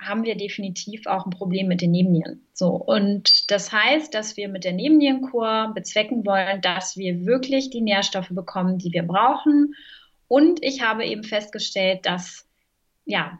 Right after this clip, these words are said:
eine gesunde Ernährung oder das, was sich die Menschen darunter vorstellen, nicht die Ergebnisse gebracht hat, die ich sehen wollte, ja, die ich wirklich sehen wollte, also Ergebnisse im Sinne von eine positive Beeinflussung der Nebennieren.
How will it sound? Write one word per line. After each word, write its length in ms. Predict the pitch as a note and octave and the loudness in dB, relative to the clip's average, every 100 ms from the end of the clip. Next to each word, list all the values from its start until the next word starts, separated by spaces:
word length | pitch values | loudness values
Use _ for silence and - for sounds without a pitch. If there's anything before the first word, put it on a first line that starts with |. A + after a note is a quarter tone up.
| _ _ | _ _
eine 180 | G#3 G#3+ | -2 -2
gesunde 360 | A3 A3 C#4 C4 | -2 2 4 4
Ernährung 500 | G3+ G#3 C#4 D#4 C4+ | 2 0 2 2 0
oder 180 | G#3+ F#3+ | -2 -2
das, 240 | G#3 - | -4 -6
was 160 | G3 - | -12 -12
sich 120 | F3+ | -16
die 100 | G3 | -8
Menschen 320 | F#3+ F#3+ - | -6 -6 -6
darunter 280 | F#3 F3+ E3+ | -4 -2 -4
vorstellen, 1000 | - C4 D4+ - A#3+ A#3 A#3 A#3 A#3+ - _ _ _ _ _ _ | 0 2 2 2 0 2 0 0 -4 -10 _ _ _ _ _ _
nicht 580 | A3 A3+ A#3+ D4+ - - | 2 4 6 4 2 -2
die 80 | B3 | -2
Ergebnisse 680 | A3 G3 A3 A3+ G#3+ G#3+ | -2 -4 -8 -6 -6 -6
gebracht 640 | F#3+ F#3 F#3 F#3 - - - _ _ _ _ | -6 -2 -2 -2 -8 -12 -14 _ _ _ _
hat, 640 | - - C#4 - - - - | -8 -2 -2 -2 -8 -10 -12
die 360 | F#3 A3+ A3+ A3+ | -8 -6 -6 -6
ich 440 | A#3 A3+ - - - _ - | -6 -6 -10 -14 -18 _ -8
sehen 440 | F#3+ C4+ E4+ D#4 | 2 4 6 4
wollte, 380 | F3+ - - - | 2 -2 -8 -6
ja, 220 | C#3 B3 | -2 -2
die 180 | B3+ A3+ | -2 -8
ich 120 | A3 | -8
wirklich 280 | B3 C4+ - | -6 -6 -4
sehen 300 | B3 C#4+ D4 | 2 4 6
wollte, 360 | C4 B3 A#3+ A#3 | 4 2 0 -4
also 200 | G3 - | -4 -6
Ergebnisse 560 | F#3 A3+ A#3 A3+ - | -6 -6 -6 -8 -6
im 100 | G3+ | -8
Sinne 220 | G3 G#3 | -8 -8
von 480 | G3+ - F#3 F#3 F3+ - _ - | -6 -2 0 0 -2 -10 _ -8
eine 100 | F3+ | -6
positive 640 | - C4+ C#4+ C4+ - A#3+ | 0 2 2 2 0 2
Beeinflussung 720 | G#3+ - G#3 G#3 G3 F3+ F3+ F3 | 2 0 -2 -4 -10 -10 -8 -6
der 100 | F3 | -4
Nebennieren. 800 | A3+ D4 C#4+ C4+ C4 B3+ C4 | 0 2 4 4 4 2 -2